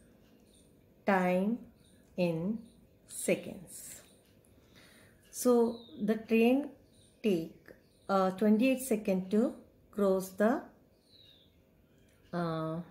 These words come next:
electric pole. So in twenty-eight second, it covered the distance three hundred fifty meter. In one second, how much kilometer, uh, how much meter it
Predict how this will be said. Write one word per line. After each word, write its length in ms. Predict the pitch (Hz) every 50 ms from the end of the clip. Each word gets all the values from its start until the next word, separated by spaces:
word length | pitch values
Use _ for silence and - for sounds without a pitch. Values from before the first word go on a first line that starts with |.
| - - - - - _ _ _ -
electric 580 | 208 196 202 202 - - 254 277 262 - -
pole. 300 | - 208 165 - - - - - - _ _ _ _ _ _ _ _ _
So 380 | - - - 208 190 185 190 185 185 185
in 280 | 202 202 214 214 220 214
twenty-eight 520 | 220 220 226 226 226 240 254 262 254 254
second, 600 | - - - 185 - - - 160 160 165 175 180 - - - _ _ _ _ _ - - _ _ _ _ _ _ _ -
it 140 | 214 -
covered 380 | - 190 185 175 190 202 190 185
the 100 | 202 196
distance 640 | 196 185 185 - - - 208 214 233 233 - -
three 120 | - 190 190
hundred 320 | 185 180 175 180 185 185
fifty 640 | - 180 170 - - - 196 226 277 349 - - -
meter. 480 | - 170 165 160 151 143 - 139 117 - - - - - - - - - - - - _ - -
In 300 | 233 233 226 214 180 170
one 260 | 190 208 240 269 302
second, 520 | 302 - - 277 277 277 - 262 269 262 254
how 200 | - - 220 220
much 540 | 226 226 233 233 233 - - - - -
kilometer, 640 | - 226 208 202 196 196 190 190 190 185 190 190 185 -
uh, 60 | 208
how 140 | 202 - 202
much 260 | 214 240 247 - -
meter 460 | 214 208 214 214 254 254 262 254 254 -
it 300 | 214 208 208 - - -